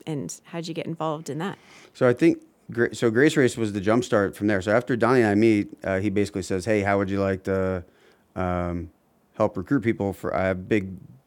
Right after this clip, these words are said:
Speaker 2: big vision for this Grace Race. How would you like to help recruit people next year?" I said, "Sounds great." So I help him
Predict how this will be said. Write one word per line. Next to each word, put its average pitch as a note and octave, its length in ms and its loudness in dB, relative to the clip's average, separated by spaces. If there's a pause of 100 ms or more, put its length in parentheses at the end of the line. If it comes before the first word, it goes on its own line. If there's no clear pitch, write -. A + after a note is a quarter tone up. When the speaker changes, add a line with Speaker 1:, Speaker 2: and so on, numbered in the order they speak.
(420)
Speaker 2:
big B2+ 200 2
vision A2+ 340 0
for G#2 100 -4
this G2 140 -4
Grace A2+ 240 2
Race. F#2 160 -2
How G2+ 80 -2
would F#2+ 100 -2
you G2+ 60 -2
like F#2+ 120 -4
to - 40 -8
help G2 160 -4
recruit F#2+ 280 -8
people F#2+ 240 -4
next F#2 260 -6
year?" C3+ 220 2
I G#2 40 0
said, F#2 260 -10
"Sounds F2 240 -10
great." G#2+ 520 0
So F#2 160 -6
I F#2 100 -4
help G2 220 -4
him G2 320 -4